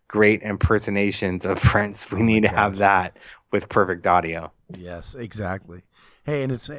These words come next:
Speaker 2: look at this. We got it covered coast to coast, literally this week, right?
Speaker 1: For now.
Speaker 2: For
Speaker 1: There's
Speaker 2: now.
Speaker 1: always something going on.
Speaker 2: That's right.
Speaker 1: It's, you know, we just gotta hope for the best. We're all in this together.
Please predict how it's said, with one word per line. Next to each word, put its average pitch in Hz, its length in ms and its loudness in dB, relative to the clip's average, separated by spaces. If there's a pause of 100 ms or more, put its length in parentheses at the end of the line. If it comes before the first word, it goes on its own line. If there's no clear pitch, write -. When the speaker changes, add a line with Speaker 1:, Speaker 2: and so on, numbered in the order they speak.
(100)
Speaker 2:
look 170 220 2
at 147 80 0
this. 107 160 -2
We 147 100 0
got 139 180 6
it 117 100 -4
covered 127 320 0
coast 135 280 -2
to 139 80 -2
coast, 127 560 0
literally 113 560 2
this 104 220 -2
week, 95 220 -2
right? 139 260 -2 (1700)
Speaker 1:
For - 280 -2
now. 139 340 2 (340)
Speaker 2:
For - 80 -16
Speaker 1:
There's 156 140 2
Speaker 2:
now. 156 120 8
Speaker 1:
always 147 280 2
something 120 300 -4
going 101 220 -2
on. 95 320 -2
Speaker 2:
That's 139 200 -14
right. 139 260 -8 (260)
Speaker 1:
It's, - 340 -10
you 156 140 -4
know, 127 240 0 (880)
we 147 140 -2
just 151 220 2
gotta 120 480 4 (400)
hope 147 160 2
for - 100 -4
the 143 80 4
best. 120 360 2
We're 131 60 2
all 123 120 6
in 127 60 2
this 123 240 0
together. 98 560 2